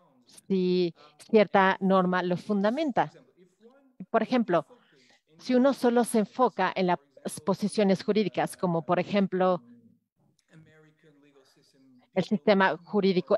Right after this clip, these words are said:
estadounidense, algunos autores tienen más dificultades para explicar, por ejemplo, por qué los derechos fundamentales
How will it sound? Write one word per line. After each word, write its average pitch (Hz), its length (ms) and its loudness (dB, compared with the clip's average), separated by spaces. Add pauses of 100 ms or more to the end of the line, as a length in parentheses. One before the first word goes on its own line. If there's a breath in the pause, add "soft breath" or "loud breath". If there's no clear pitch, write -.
estadounidense, 196 1040 0 (1200)
algunos 226 480 0
autores 202 760 0 (200)
tienen 208 280 4
más 208 260 2
dificultades 208 840 -2
para 196 160 2
explicar, 190 540 -2
por 190 140 -2
ejemplo, 202 540 0 (500 soft breath)
por 220 160 -4
qué 233 100 2
los 220 180 2
derechos 214 480 2
fundamentales 196 960 0